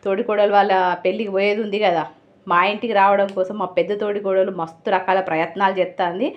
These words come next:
దానికి ప్రత్యక్షంగా, పరోక్షంగా మా అత్త అయితే బాగా సాయం చేస్తుంది. నా ఇంటికే వస్తారు, నా ఇంటికి వచ్చి నా, నాతోని మాట్లాడడానికి మొహమాటం వేస్తుంది, కానీ నా ఇంటికి రావడానికి మా ఆయన పర్మిషన్ అయితే అడుగుతాను.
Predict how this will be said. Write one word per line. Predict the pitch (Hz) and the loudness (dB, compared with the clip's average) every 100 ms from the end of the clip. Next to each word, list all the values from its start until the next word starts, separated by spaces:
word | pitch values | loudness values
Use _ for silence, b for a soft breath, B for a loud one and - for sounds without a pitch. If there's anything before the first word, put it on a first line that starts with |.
| B B B - | B B B 2
దానికి | 170 185 185 180 185 175 B - | 2 2 -2 -4 -4 -8 B -2
ప్రత్యక్షంగా, | 175 - 208 - 247 214 202 202 202 196 190 | -2 0 -4 0 0 0 4 6 8 6 6
పరోక్షంగా | 190 180 190 - 202 196 190 | 4 2 0 0 0 2 0
మా | 180 175 | 2 2
అత్త | 170 - | 2 2
అయితే | 202 196 | 0 0
బాగా | 165 147 175 | 0 0 0
సాయం | 220 190 190 202 | 0 2 2 2
చేస్తుంది. | 190 180 185 175 180 254 B B B | -2 -4 -6 -6 -6 -8 B B B
నా | 180 190 240 | 0 4 4
ఇంటికే | 262 262 277 285 | 2 0 2 4
వస్తారు, | 247 247 214 190 180 | 4 2 2 2 2
నా | 269 226 190 | 0 2 2
ఇంటికి | 240 262 262 | 2 -2 0
వచ్చి | 240 240 - 247 | 0 0 -4 -4
నా, | 185 190 240 - - | 2 4 4 0 -12
నాతోని | 175 175 185 208 240 240 269 294 | -8 -2 2 6 4 4 4 6
మాట్లాడడానికి | 226 - 240 233 233 240 233 | 4 4 2 4 4 2 -2
మొహమాటం | 175 233 254 254 240 | -2 2 4 4 2
వేస్తుంది, | 214 214 233 214 202 | 0 -4 -4 -4 -4
కానీ | 196 214 480 B B B | -2 0 -2 B B B
నా | 208 220 | 2 2
ఇంటికి | 247 247 | 2 2
రావడానికి | 233 220 220 220 220 240 | 4 6 6 4 2 -2
మా | 185 175 | 2 2
ఆయన | 254 | 4
పర్మిషన్ | 269 254 226 220 220 | 4 2 0 -4 -6
అయితే | 208 | 0
అడుగుతాను. | 196 196 196 190 196 220 311 | 0 0 0 -2 0 -2 -4